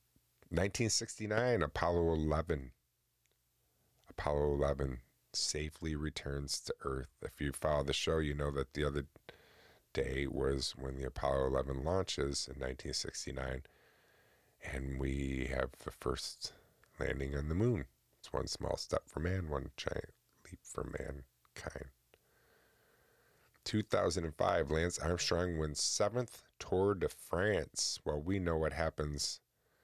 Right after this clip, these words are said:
with Lance Armstrong's r-, record, and that's so sad. After surviving tec-, t-, testicular cancer and his rise to cycling greatness,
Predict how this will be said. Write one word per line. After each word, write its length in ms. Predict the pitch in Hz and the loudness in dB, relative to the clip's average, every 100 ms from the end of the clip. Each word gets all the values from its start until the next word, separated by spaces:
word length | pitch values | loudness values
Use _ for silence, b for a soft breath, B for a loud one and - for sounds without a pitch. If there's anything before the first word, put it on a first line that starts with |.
| b b b b b b b b _ | b b b b b b b b _
with 360 | 67 67 62 - | -2 -2 -4 -4
Lance 380 | 73 78 71 - - | 0 0 0 -2 -2
Armstrong's 880 | 82 120 - - 87 69 69 - - - - | 0 0 0 0 -2 -2 -8 -8 -10 -10 -12
r-, 220 | 71 69 - _ _ - | -10 -10 -12 _ _ -10
record, 680 | 76 73 69 - 73 95 104 B B B B - | -2 0 0 -2 -4 -2 -4 B B B B -10
and 320 | 82 80 87 - | -4 -2 -2 -6
that's 260 | - - - | -8 -6 -4
so 200 | - 131 | -4 -2
sad. 580 | - - - 80 73 78 | 0 0 0 -2 -4 -4
After 280 | 87 - | -6 -6
surviving 640 | - - - 95 90 85 76 | -6 -2 2 2 2 -2 -6
tec-, 240 | - 82 - | -4 -4 -2
t-, 200 | 92 87 - - | 0 0 -2 -4
testicular 840 | - 87 - - - - 85 80 | 0 0 0 -4 -4 -4 2 2
cancer 760 | 78 - 73 78 - 82 82 78 | 2 0 0 0 -2 -2 -2 -4
and 160 | 67 60 b b b b b b b b b _ | -6 -8 b b b b b b b b b _
his 240 | 80 69 | 0 0
rise 380 | 69 71 78 - | 2 2 2 0
to 100 | 69 | -2
cycling 540 | - 76 80 80 73 | 0 0 0 -2 -2
greatness, 800 | 67 71 76 82 85 - - - | -2 -4 -2 -2 0 0 -2 -6